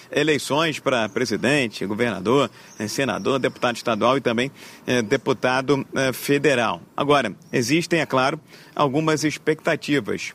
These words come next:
Primeiro, se continuaremos tendo um presidente interino, um presidente temporário, se haverá, no último ano, eh, do mandato legislativo, eleições para a escolha de um novo presidente. Por enquanto,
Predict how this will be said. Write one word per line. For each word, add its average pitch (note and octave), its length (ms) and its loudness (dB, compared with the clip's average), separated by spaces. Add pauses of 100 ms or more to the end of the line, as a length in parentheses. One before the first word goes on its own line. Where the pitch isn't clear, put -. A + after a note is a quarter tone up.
Primeiro, E3 460 2 (400)
se - 180 -2
continuaremos C#3+ 760 0 (140)
tendo C#3 420 0
um C3+ 140 -4
presidente B2+ 680 -2 (380)
interino, G3 840 2 (500)
um A2+ 80 -8
presidente B2+ 440 -4
temporário, C3+ 640 0
se D#3 460 0 (140)
haverá, C3 440 0
no C#3 80 -2
último F3 300 0
ano, D3+ 260 2 (460)
eh, A2+ 160 2
do A2+ 120 0
mandato B2 400 0
legislativo, B2+ 760 2 (300)
eleições C3+ 580 0
para D3 360 2
a - 80 -2
escolha F3 360 2
de D#3+ 80 -2
um D#3+ 40 2
novo E3 220 -2
presidente. E3 480 0
Por - 100 -2
enquanto, E3 380 0